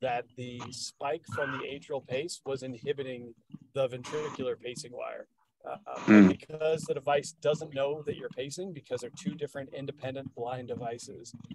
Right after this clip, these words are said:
Speaker 1: it'll cause
Speaker 2: Mm.
Speaker 1: inhibition on the old device. So I think asynchronous, I don't, and feel free, uh, Elvis, Jared, Doctor Dafe to, to chime in here and correct me, but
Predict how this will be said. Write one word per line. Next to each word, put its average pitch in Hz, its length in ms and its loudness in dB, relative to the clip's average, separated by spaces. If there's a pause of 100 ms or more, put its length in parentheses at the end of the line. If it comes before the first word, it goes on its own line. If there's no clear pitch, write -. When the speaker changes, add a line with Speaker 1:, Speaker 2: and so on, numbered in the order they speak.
(160)
Speaker 1:
it'll 135 200 0
cause 135 220 4 (160)
Speaker 2:
Mm. 101 100 12
Speaker 1:
inhibition 147 560 -4
on 131 380 -2
the 127 120 -4
old 131 220 0
device. 127 420 -6 (320)
So 139 460 4
I 143 120 2
think 190 260 -4 (100)
asynchronous, 170 680 -2
I 151 100 0
don't, 156 140 4
and 160 260 0
feel 175 100 0
free, 147 420 -6 (140)
uh, 127 240 0 (100)
Elvis, 139 300 2
Jared, 135 400 0 (300)
Doctor 135 320 0
Dafe 127 760 -2
to, 123 140 -8
to - 320 -12 (140)
chime 143 260 0
in 127 140 -2
here 123 140 -2
and 113 140 -8
correct 127 300 -2
me, 117 160 -10
but 120 160 -4